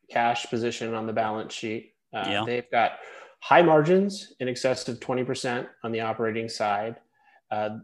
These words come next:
Speaker 1: they're growing nicely. Um, what's, what, what, what should we be worried about here?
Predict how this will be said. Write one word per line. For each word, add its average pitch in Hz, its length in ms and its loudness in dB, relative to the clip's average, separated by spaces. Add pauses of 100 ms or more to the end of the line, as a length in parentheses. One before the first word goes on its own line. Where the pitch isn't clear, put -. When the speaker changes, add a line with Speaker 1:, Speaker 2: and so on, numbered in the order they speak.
Speaker 1:
they're 123 180 4
growing 127 580 6
nicely. - 680 -2 (240)
Um, 113 320 -6 (140)
what's, - 400 4 (240)
what, 196 180 6
what, 214 260 10
what 202 160 8
should 214 120 0
we 170 320 6
be 139 80 4
worried 117 300 2
about 90 300 -2
here? - 200 -10